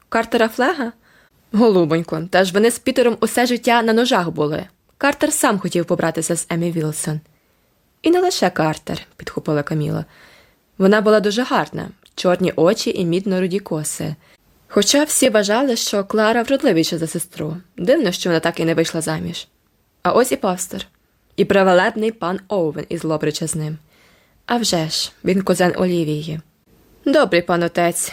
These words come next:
хіба тільки часто охкає в молитвах. Ходімо, бо Джеда ще схопить грець». У вітальні, сідаючи на своє місце, Енн пригляділася до покійного Пітера Кірка.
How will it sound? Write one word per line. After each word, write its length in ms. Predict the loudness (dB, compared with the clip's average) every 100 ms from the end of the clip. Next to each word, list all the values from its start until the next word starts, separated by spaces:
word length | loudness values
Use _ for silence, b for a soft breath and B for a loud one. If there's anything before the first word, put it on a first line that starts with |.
| -6
хіба 260 | -2 0
тільки 260 | 2 2 0
часто 420 | 2 0 0 -2 2
охкає 420 | 0 0 0 0
в 20 |
молитвах. 640 | -2 -4 -4 -6 -8 -14 _ _ _
Ходімо, 520 | -4 0 2 2 -2 -6 B B
бо 140 | 0 2
Джеда 300 | 4 2 0
ще 180 | -2 -4
схопить 340 | -4 -4 -4
грець». 460 | -2 -4 -6 -12 -14 _ _ _ _ _ _ -6
У 80 | -4
вітальні, 540 | -2 0 0 0 -2
сідаючи 480 | -2 0 0 0 -2
на 60 |
своє 300 | -2 0 0
місце, 540 | 2 0 -2 -4 -4 -4 B B B B
Енн 180 | 0 2
пригляділася 680 | 2 2 2 2 2 2 -2
до 100 | -2
покійного 480 | -4 -2 -2 -2
Пітера 340 | -4 -4 -4 -6
Кірка. 500 | -6 -8 -8 -12